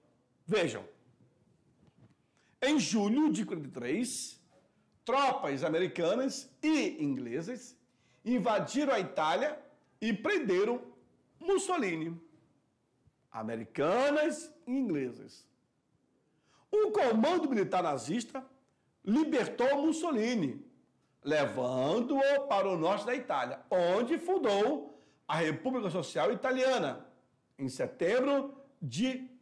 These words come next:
quarenta e três. Mussolini volta a ser preso por tropas italianas, sendo executado no dia vinte e nove de abril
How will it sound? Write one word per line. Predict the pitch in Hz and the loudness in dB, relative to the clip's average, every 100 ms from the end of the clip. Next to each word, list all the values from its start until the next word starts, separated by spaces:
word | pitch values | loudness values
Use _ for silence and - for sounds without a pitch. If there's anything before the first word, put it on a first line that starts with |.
| _ - | _ -4
quarenta | 202 165 196 | 0 0 0
e | 220 | -6
três. | 151 113 - _ _ _ _ _ | -12 -16 -20 _ _ _ _ _
Mussolini | 165 170 262 247 262 302 - - - | -4 0 2 4 4 2 -2 -10 -14
volta | 131 113 185 214 285 294 285 285 208 | -12 0 2 4 4 4 2 2 0
a | |
ser | 202 262 262 | 2 0 0
preso | 208 233 254 143 123 - | 2 2 2 0 -6 -6
por | 135 127 | -6 -4
tropas | 151 139 | -4 -4
italianas, | 139 160 202 220 247 190 120 - - _ _ _ _ _ | -4 -2 2 2 2 0 -6 -12 -20 _ _ _ _ _
sendo | - - 311 277 | -6 0 0 2
executado | 214 220 185 208 202 240 285 285 - - - | 0 -2 -2 2 2 2 0 -4 -10 -20 -6
no | 170 175 | -2 -2
dia | 131 160 143 | 0 0 0
vinte | 131 135 | -2 -4
e | 135 | -4
nove | 120 262 277 | -2 -2 0
de | 349 | 0
abril | 285 247 254 262 - | 2 2 2 0 -6